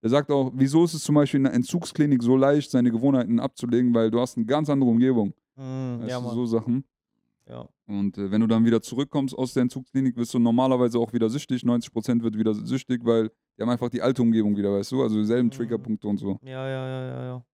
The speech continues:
Speaker 1: Und, äh, da, das erzählt er vor allem auch mit guten Angewohnheiten, wie man das macht. Und das ist ein sehr, sehr starkes Buch. Ich glaub, wir sind auch wieder relativ am Ende. Dreißig Minuten wieder.
Speaker 2: Haben wir schon? Ja, Mann,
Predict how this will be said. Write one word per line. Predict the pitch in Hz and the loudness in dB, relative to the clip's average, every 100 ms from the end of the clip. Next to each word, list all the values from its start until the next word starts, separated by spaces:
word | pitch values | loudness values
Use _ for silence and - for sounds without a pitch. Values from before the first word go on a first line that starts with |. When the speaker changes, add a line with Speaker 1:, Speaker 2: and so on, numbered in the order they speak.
| _ _ | _ _
Speaker 1:
Und, | 113 110 104 | -2 0 0
äh, | 107 104 | 0 0
da, | 113 117 | 0 -2
das | 113 120 127 | -2 -2 -4
erzählt | - 135 | -2 0
er | 127 | 0
vor | - 135 | -2 -2
allem | 127 | 0
auch | 113 113 | 0 0
mit | 113 | 0
guten | 131 156 123 | 0 2 2
Angewohnheiten, | 107 101 98 98 92 | 2 2 0 -2 -2
wie | 101 | 0
man | 101 101 | 2 2
das | 104 - | 0 -2
macht. | 104 107 - _ _ _ _ _ _ _ _ | -4 -6 -8 _ _ _ _ _ _ _ _
Und | - 101 98 98 - | -10 -4 -4 -4 -6
das | 107 - | -6 -2
ist | |
ein | 107 | -2
sehr, | 98 110 107 | 0 0 0
sehr | 104 | -2
starkes | 92 101 101 - | -4 -10 -12 -14
Buch. | - - - _ _ _ | -12 -12 -14 _ _ _
Ich | |
glaub, | 143 143 | -2 0
wir | 143 | 0
sind | 156 | 2
auch | 143 123 | 0 0
wieder | 135 135 123 | 2 2 2
relativ | 123 151 139 135 123 | 0 2 0 0 -2
am | 113 | -2
Ende. | 110 139 143 147 156 - _ _ | 0 0 2 2 0 -8 _ _
Dreißig | 117 123 - | -6 -6 -2
Minuten | 127 131 123 | 0 2 2
wieder. | 117 117 147 _ _ _ _ _ _ | 2 2 -2 _ _ _ _ _ _
Speaker 2:
Haben | - 160 | -16 -16
wir | |
schon? | 165 156 | -12 -4
Ja, | 214 | -2
Mann, | 247 151 | 0 -2